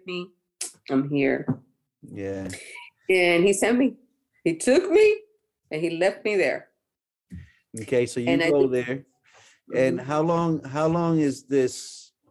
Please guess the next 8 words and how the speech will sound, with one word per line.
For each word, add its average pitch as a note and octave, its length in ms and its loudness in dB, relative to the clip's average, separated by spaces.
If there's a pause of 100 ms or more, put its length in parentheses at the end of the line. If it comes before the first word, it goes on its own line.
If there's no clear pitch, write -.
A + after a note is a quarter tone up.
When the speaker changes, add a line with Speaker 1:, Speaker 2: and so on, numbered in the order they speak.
(600)
Speaker 2:
how C3 200 -4
long D#3+ 220 2
is C#3 160 0
this C#3 240 2
after A#2+ 560 0 (180)
the A2+ 160 0
accident? G2+ 540 -4 (1900)
Speaker 1:
That E3+ 120 0